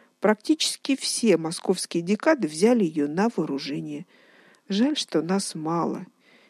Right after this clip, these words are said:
И серьёзного влияния всё это, конечно, не оказывает. А идея с остановками? Это прорабатывается.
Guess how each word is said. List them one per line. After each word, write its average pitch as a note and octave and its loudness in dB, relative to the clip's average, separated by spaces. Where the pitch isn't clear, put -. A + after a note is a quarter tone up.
И - -6
серьёзного F#3 2
влияния G#3 0
всё - -2
это, B3 2
конечно, - -4
не D#3+ -4
оказывает. C#3+ -6
А A3+ 6
идея C#4+ 6
с - -2
остановками? E3+ -2
Это D3+ -4
прорабатывается. G3 2